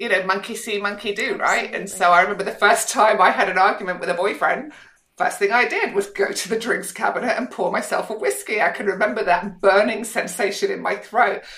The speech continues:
Speaker 1: but just going, "Well, that's what Dad did, so that must be what works."
Speaker 2: Mm.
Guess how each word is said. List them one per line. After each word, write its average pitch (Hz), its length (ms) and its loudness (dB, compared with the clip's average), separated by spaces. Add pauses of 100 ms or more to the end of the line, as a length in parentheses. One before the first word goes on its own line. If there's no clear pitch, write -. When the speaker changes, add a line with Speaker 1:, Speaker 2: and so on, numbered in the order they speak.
(140)
Speaker 1:
but 202 120 2
just 220 180 -6
going, 202 260 4
"Well, 175 120 0
that's 185 180 0
what - 140 -6
Dad 254 200 -2
did, - 220 -8
so - 100 -12
that - 160 -2
must 175 200 -10
be 180 80 -4
what 196 220 0
works." 220 400 -2
Speaker 2:
Mm. 196 360 -16